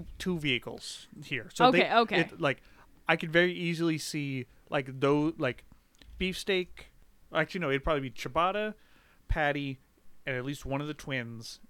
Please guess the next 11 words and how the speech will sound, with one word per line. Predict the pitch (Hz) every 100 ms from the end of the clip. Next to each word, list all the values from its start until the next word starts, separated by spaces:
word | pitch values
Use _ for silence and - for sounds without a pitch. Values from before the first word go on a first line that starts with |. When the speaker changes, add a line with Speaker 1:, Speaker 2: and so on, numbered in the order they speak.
| -
Speaker 1:
in | - 135
the | 131
Shelby | 143 117 113 107 110 -
Speaker 2:
Yeah. | 233 208 165 - - -
Speaker 1:
and, | 170 135
like, | 120 - - - - -
everyone | 165 143 135
else | 131 -
in | 127
the |
van. | 113 131 110